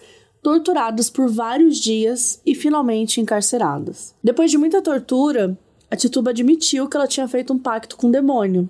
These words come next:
E quando eu falo aqui, gente, que ela admitiu que ela tinha feito um pacto com o demônio, na verdade, eu tô, o que eu tô dizendo é que ela tava sendo torturada, né? Porque a gente não pode falar de confissão de uma pessoa que é torturada.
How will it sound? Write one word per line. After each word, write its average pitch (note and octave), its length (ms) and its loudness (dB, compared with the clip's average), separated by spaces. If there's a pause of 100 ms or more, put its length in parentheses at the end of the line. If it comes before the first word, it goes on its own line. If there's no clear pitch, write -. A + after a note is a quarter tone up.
(140)
E C#4+ 80 2
quando G4+ 220 2
eu A4 100 4
falo C4 200 0
aqui, A3+ 260 0
gente, F#3+ 320 -2
que - 100 -2
ela A3 120 0
admitiu A3 560 0
que C#4 60 -2
ela A3 100 2
tinha G#3+ 180 -4
feito F#3+ 280 -2
um F#3 60 -2
pacto F3+ 280 -6
com - 120 -2
o F#3 60 4
demônio, G#3+ 380 0
na G3+ 100 2
verdade, G3+ 260 0
eu G#3+ 60 -2
tô, C4 180 0
o G#3 60 -4
que - 80 -6
eu G#3+ 60 -2
tô A3 100 -2
dizendo G3+ 240 -4
é G#3 60 -6
que - 40 -4
ela C4 80 0
tava D4 160 0
sendo D4 200 2
torturada, D#4 600 0
né? F#3 320 -4 (480)
Porque G#3 560 0
a G3+ 40 0
gente G3+ 240 -2
não A3+ 60 -2
pode A3+ 220 -2
falar A3+ 180 -2
de G#3+ 120 -8
confissão A3+ 720 -2
de A#3 100 -6
uma C4 120 -4
pessoa B3 320 -2
que B3 100 -6
é - 20 -10
torturada. F#3 760 -2